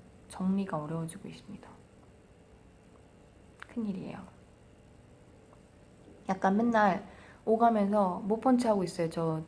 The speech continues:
저 테이블 위에 엄청나게 많은 <laughs> 물건들이 있는데. 오늘은 요리를 좀 해먹으려고 해요. 어, 채소를 좀 많이 사놔놨는데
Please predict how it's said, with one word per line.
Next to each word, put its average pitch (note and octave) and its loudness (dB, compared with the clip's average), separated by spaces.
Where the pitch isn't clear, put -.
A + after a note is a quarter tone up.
저 E3+ -6
테이블 C4+ 0
위에 G3+ 2
엄청나게 F#3 -2
많은 E3 -2
<laughs> - -
물건들이 E3+ -4
있는데. D#3+ -8
오늘은 A3+ 4
요리를 A#3+ 4
좀 G#3+ 0
해먹으려고 F#3 0
해요. C#3 -8
어, E3 -8
채소를 B3+ 0
좀 A3+ 0
많이 E3 0
사놔놨는데 F#3 -4